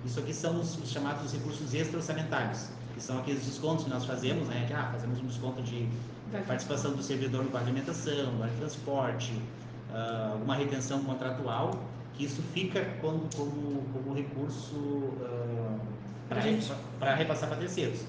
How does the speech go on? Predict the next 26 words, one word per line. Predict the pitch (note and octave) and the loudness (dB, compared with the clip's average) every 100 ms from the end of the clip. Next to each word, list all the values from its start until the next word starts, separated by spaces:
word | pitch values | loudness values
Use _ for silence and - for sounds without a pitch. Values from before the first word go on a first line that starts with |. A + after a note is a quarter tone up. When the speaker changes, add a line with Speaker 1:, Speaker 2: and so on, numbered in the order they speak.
| - - | -6 -6
Speaker 1:
É | A#2+ | -4
diferente | B2+ E3 F3+ | 0 0 2
do | G3+ | 0
desconto | - - F#3+ F#3+ | 0 0 0 0
de | F3+ | 0
plano | F3+ | -2
de | - | 0
saúde, | F3 D#3+ D#3+ D3+ C#3 | 2 2 4 4 2
de | - | -2
sindicato, | - - C3 - - C#3+ B2+ - G#2+ | -6 -6 -4 -4 -4 -2 -2 -2 -4
de | - | -4
I | |
N | B2 | -4
S | B2 B2+ | -2 -2
S, | B2+ | -2
que | C3+ | -2
é | |
uma | C3 C#3 | 0 0
obrigação | C3+ C#3+ C3+ C3+ A#2 - - - | 2 0 0 -2 -2 -4 -8 -6
de | C3 | -2
repassar. | D3 E3+ C3 B2 | 0 2 2 0
Esse | C#3+ F3 | 0 -2
a | |
gente, | F3 F3 E3 C#3+ | -2 -2 -2 -2
eh, | C#3+ C#3 | -2 -2
retém | D#3+ D3+ F3 A3+ | -2 0 0 0